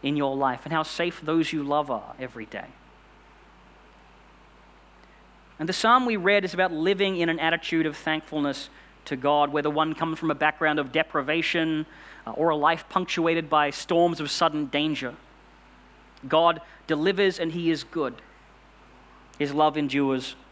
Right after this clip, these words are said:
forever. And so as we creep up on this new year, on the looming twenty twenty, all of us can stand to go into it with thanks and praise on our lips.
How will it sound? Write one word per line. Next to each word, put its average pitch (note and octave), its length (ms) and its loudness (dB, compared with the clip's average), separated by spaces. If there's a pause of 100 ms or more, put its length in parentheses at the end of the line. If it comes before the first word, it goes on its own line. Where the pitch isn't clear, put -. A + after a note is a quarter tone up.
(180)
forever. B2+ 360 -4 (1500)
And - 80 -8
so F3 120 0
as C#4+ 120 2
we G#3+ 100 -4
creep A3+ 340 -2
up G#3+ 180 6
on F#3 220 4
this F3+ 180 0
new F3+ 220 2
year, F3 280 2
on F3+ 100 2
the E3+ 60 2
looming E3+ 400 2
twenty E3+ 320 -2
twenty, D#3+ 300 -2
all F3 220 0
of F3 80 2
us E3+ 240 0 (320)
can F3 140 -4
stand F4 380 -2
to G3+ 60 -6
go F#3 180 2
into G#3+ 240 0
it F3+ 60 -2
with E3 140 -4
thanks - 460 -6 (360)
and D#3 140 -4
praise D3+ 580 -2
on C#3 160 -4
our C3 180 -2
lips. - 440 -12